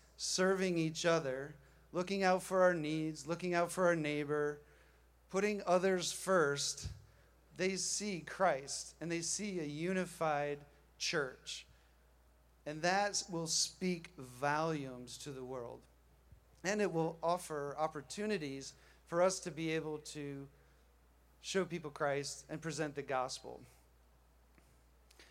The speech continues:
This great emphasis is not just words, but rather a way of thinking and acting. God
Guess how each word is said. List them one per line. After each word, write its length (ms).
This 140
great 320
emphasis 720
is 240
not 380
just 420
words, 720
but 100
rather 540
a 120
way 320
of 140
thinking 440
and 180
acting. 460
God 320